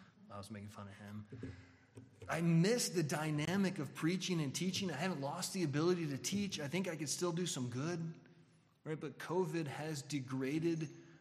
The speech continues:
my mental bandwidth and the energy of my brain to the point where I just don't have the capacity to both go to work and come to church and teach. It's hard,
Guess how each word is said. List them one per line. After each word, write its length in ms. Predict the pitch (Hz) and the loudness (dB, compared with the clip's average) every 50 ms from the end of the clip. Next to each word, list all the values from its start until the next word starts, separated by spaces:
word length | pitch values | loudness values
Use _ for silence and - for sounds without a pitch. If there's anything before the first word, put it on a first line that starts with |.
| - - | -16 -8
my 280 | - 127 123 123 147 165 | -6 -4 -4 -2 0 0
mental 400 | 165 156 160 165 165 160 160 143 | 2 2 2 0 0 -2 -2 -4
bandwidth 720 | 127 123 131 127 160 196 214 165 123 117 117 123 123 - - - - - | -2 -2 -2 -2 0 2 2 2 0 -2 -4 -6 -8 -10 -14 -14 -8 -4
and 160 | 131 135 131 | -2 -2 -2
the 120 | 127 127 | -2 -2
energy 440 | - 123 135 151 156 147 135 147 147 | -2 -2 -2 -2 -2 -2 -2 -2 -2
of 80 | 139 135 | -2 -2
my 180 | 139 127 131 | -2 -2 -2
brain 500 | 127 110 117 123 139 160 156 143 135 131 123 | -4 -4 -4 -4 -4 -4 -4 -4 -4 -6 -4
to 160 | - 147 143 | -4 -4 -2
the 80 | 135 131 | -4 -4
point 400 | 135 - - 139 143 147 147 143 - | -6 -8 -6 -4 -4 -2 -4 -4 -4
where 320 | 120 127 127 127 123 123 120 - - - - - - - - - _ _ _ _ _ _ _ _ _ _ _ - - - | -4 -2 -2 -2 -2 -4 -6 -10 -14 -16 -18 -20 -20 -20 -20 -20 _ _ _ _ _ _ _ _ _ _ _ -20 -10 -6
I 60 | 139 131 | -4 -2
just 300 | 127 127 - - 123 110 | -2 -2 -4 -6 -6 -4
don't 280 | 131 127 117 131 135 - - - | -2 -2 -2 -2 -4 -6 -8 -10
have 120 | 127 135 135 | -10 -8 -8
the 60 | 135 131 | -10 -10
capacity 840 | 131 131 110 - - 117 120 127 - - - 127 107 110 110 110 110 - - - - - - _ _ _ _ _ _ _ _ - | -12 -12 -12 -12 -10 -10 -10 -10 -10 -10 -8 -8 -6 -6 -8 -8 -10 -14 -18 -20 -20 -20 -20 _ _ _ _ _ _ _ _ -6
to 140 | - 139 117 | -4 -4 -2
both 300 | 113 127 123 123 110 - | -2 -2 -4 -4 -4 -4
go 180 | 127 127 135 | -4 -2 -2
to 80 | 127 127 | -2 -2
work 500 | 110 107 139 170 160 147 143 - - - - - - - - _ _ _ _ _ 135 | -2 -4 -4 -4 -4 -6 -8 -12 -16 -18 -18 -20 -20 -20 -20 _ _ _ _ _ -6
and 180 | 139 135 127 | -4 -4 -4
come 180 | 131 131 131 123 | -2 -2 -2 -2
to 60 | 120 | -2
church 300 | - - 131 123 120 - | -4 -4 -4 -4 -4 -6
and 120 | 110 107 | -8 -10
teach. 580 | - - - - - - - - - - - - - _ _ _ _ _ _ _ _ _ _ _ _ - - | -8 -10 -10 -10 -10 -12 -14 -14 -14 -14 -16 -18 -20 _ _ _ _ _ _ _ _ _ _ _ _ -12 -8
It's 160 | 147 139 - | -6 -6 -6
hard, 340 | - - - 214 240 240 | -6 -6 -6 -4 -4 -4